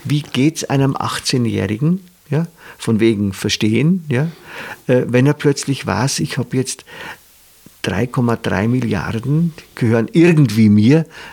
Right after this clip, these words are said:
kann ja nur irgendwie sein, vielleicht sind es irgendwie auch Immobilien oder ich weiß nicht was, ja, gehört mir jetzt drei Komma drei Milliarden, das sind, wenn ich das richtig rechne, dreitausenddreihundert Millionen <laughs> oder so. Also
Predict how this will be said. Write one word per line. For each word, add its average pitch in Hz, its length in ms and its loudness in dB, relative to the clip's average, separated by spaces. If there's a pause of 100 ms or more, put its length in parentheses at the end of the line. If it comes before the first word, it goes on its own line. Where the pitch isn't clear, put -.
(180)
kann 123 140 2
ja 117 60 4
nur 117 160 4
irgendwie 147 520 6
sein, 151 440 0
vielleicht 117 200 -4
sind 117 120 0
es 104 100 -4
irgendwie 113 500 0
auch 110 340 -4
Immobilien 123 760 2
oder 117 180 2
ich 143 100 4
weiß 107 240 0
nicht 107 140 -2
was, 98 220 -2
ja, 123 200 -2 (400)
gehört 123 280 0
mir 135 120 2
jetzt 147 260 -4
drei 120 140 0
Komma 123 260 -2
drei 113 220 0
Milliarden, 107 540 -2
das - 260 -4
sind, 120 260 -2
wenn 113 80 -2
ich 110 80 -2
das 101 140 -4
richtig 104 340 -6
rechne, 101 300 -4 (380)
dreitausenddreihundert 110 1600 0
Millionen 110 500 0 (140)
<laughs> - 340 -2 (460)
oder - 380 -2
so. - 320 -2 (580)
Also 143 200 2